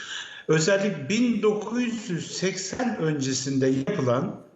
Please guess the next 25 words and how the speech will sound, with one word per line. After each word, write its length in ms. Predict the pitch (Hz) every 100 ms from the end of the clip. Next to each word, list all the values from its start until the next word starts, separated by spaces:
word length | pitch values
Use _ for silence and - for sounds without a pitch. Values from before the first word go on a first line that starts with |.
| _
İstanbul'da 800 | 175 170 - 214 156 127 127 147
iki 360 | 147 170 - 208
yüz 160 | 196
altmış 400 | 202 202 208 -
üç 280 | 226 - -
bin 220 | 175 143
bina 380 | 135 131 127 113
var 240 | 85 - - - -
Can 300 | 120 117 98
Bey. 120 | 82 - - _ - - - -
Bu 120 | 208
da 80 | 220
yaklaşık 800 | 147 165 - 214 - 185 185 147
bir 200 | 208 254
milyon 520 | 214 170 151 202 233
elli 340 | 175 170 202 185
bin 140 | 214
konuta 480 | - 156 156 175 180
tekabül 500 | 123 - 117 110 107
eder. 440 | 110 143 202 - - - - - -
Bir 180 | 196 262
de 120 | 269
seksen 640 | 208 180 175 - 233 254 220
ile 300 | 160 208 -
malumunuz 480 | 160 165 165 220